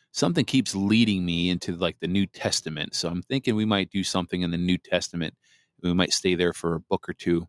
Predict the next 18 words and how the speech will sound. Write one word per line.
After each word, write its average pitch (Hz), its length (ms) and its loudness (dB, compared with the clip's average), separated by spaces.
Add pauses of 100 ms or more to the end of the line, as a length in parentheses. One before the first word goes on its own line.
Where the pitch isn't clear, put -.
(100)
depending 92 400 -2
on 85 140 -2
how 92 100 0
many 87 160 0
books - 440 -2
or 85 140 0
chapters 90 460 0
are 87 200 2
in 85 100 -2
that 87 120 -4
specific - 460 -8
book. 160 180 6 (880)
But 117 120 8
anyway, 98 400 2
so, 110 360 4 (1900)
you 127 100 8
know, 123 180 8
here 123 600 4